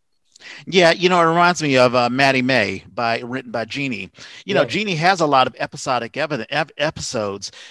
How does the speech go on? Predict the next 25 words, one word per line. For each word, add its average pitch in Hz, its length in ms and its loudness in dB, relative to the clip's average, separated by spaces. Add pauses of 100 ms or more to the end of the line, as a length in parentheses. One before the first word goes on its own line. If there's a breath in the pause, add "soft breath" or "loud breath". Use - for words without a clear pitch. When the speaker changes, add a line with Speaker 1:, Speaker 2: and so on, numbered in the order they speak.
Speaker 1:
and 202 120 -6
basically 170 440 -6
it's 151 140 -8
about 135 380 2
a, 127 360 2
um, 117 260 6
I 120 100 0
think 139 200 -6
it's 131 160 -4
a 113 80 2
restaurant, 120 720 0 (420 soft breath)
which 139 240 -10
is 127 160 -6
Speaker 2:
Yeah. 165 140 4
Speaker 1:
in 127 120 -12
Oakland, 127 560 -4
and 120 100 -10
back 139 260 -2
Speaker 2:
Yeah. 127 100 -2
Speaker 1:
in, 127 100 -10
you 143 80 -14
know, 113 260 -6
Speaker 2:
Uh, 139 60 2
Speaker 1:
uh, 151 40 4
Speaker 2:
Richmond. 170 520 2